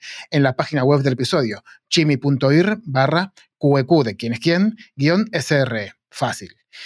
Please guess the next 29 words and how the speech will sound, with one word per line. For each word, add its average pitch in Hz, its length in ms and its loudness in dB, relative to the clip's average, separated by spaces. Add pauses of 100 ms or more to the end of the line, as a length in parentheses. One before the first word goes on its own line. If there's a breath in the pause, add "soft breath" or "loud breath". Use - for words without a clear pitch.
(100)
Si 147 120 2
no, 165 100 2
también 165 420 2
pueden 151 260 4
seguirme 143 320 0
en 127 100 0
Twitter 139 280 0
en 127 120 -2
arroba 127 420 0
N 147 200 0
Patarino, 151 600 -2
que 160 100 2
por 160 200 2
ahí 196 160 2
voy 180 180 2
a 160 60 2
ir 151 40 0
dejando 160 400 -2
todos 185 460 0
los 127 240 -2
links 180 340 0
y 143 80 -2
el 127 80 -2
spam 151 260 -2
correspondiente 135 640 -2
de 120 120 0
todos 135 200 -2
los 123 140 -4
episodios. 104 600 -14